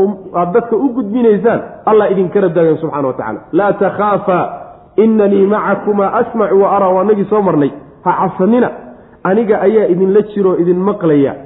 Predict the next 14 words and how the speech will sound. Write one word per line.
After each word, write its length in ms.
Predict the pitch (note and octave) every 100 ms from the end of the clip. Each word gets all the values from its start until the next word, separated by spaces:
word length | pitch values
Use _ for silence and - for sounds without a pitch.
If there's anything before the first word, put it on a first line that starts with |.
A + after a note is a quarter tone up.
| -
idin 220 | F3 F#3+ F#3+
arkaye, 460 | F#3+ - G3 A3+ F3+ - - - -
cidna 280 | B3+ C4 B3
ha 60 | G3+
ka 120 | G3+ E3
cabsanina," 360 | - G3+ F#3+
buu 80 | F3
Rabbi 140 | F3
subxaanahu 340 | D3+ D3 F3 D3+
wa 60 |
tacaala 240 | D3 C#3 B2
ku 100 | A2+
leeyahay. 260 | G2+ - - -
Marka 200 | F#3+